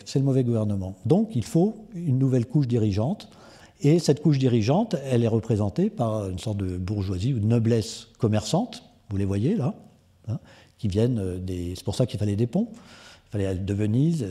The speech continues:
Marco Polo, enfin, c'est pas loin. Euh, et voilà, a-, arriver avec toutes ces richesses pour, euh, développer la ville. On voit également, dans les couches dirigeantes, euh, un monsieur là, c'est un banquier.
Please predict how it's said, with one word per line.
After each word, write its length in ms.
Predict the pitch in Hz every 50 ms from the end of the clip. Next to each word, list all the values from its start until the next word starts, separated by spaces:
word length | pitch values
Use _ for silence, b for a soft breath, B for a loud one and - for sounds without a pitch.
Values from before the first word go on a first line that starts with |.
| 95 92
Marco 240 | 92 - - - 92
Polo, 340 | - 120 135 180 208 226
enfin, 220 | 220 226 - 104 95
c'est 160 | 87 - -
pas 240 | 85 - 98 92 92
loin. 280 | 95 107 143 190 247 233 233 B B B B B B B B -
Euh, 320 | 117 107 101 101 101 107 117 - - - - - -
et 40 |
voilà, 400 | 92 104 117 143 190 226 202 - - -
a-, 300 | - 113 117 - 135 120
arriver 420 | 107 117 113 101 117 147 202 202
avec 180 | 131 120 123 -
toutes 140 | - 123
ces 120 | - - 120
richesses 580 | 110 107 - - 139 160 214 208 - - - B B B B B B B -
pour, 380 | 175 185 214 233 220 165 139
euh, 60 | 120
développer 400 | 110 117 139 127 139 123 - 143
la 80 | 127 113
ville. 320 | 101 101 95 90 90 92 - - _ _ B B B B B B B B B B B
On 100 | - 127
voit 200 | 127 156 180 170
également, 680 | 147 123 131 123 120 127 160 208 262 262 220 - - - - - _ _ _ - -
dans 100 | 123 123
les 100 | 120 113
couches 240 | - - 123 110
dirigeantes, 640 | 110 117 113 127 151 143 175 208 247 247 - - - - b b b b b b b b b - 147
euh, 460 | 131 120 117 110 110 107 104 107 120 143
un 80 | 135 131
monsieur 320 | 131 117 - - 196 240
là, 340 | 226 156 143 185 185 - - - - - _ _ _ -
c'est 200 | - - 117 139
un 60 | 135
banquier. 400 | 131 135 131 127 - 107 104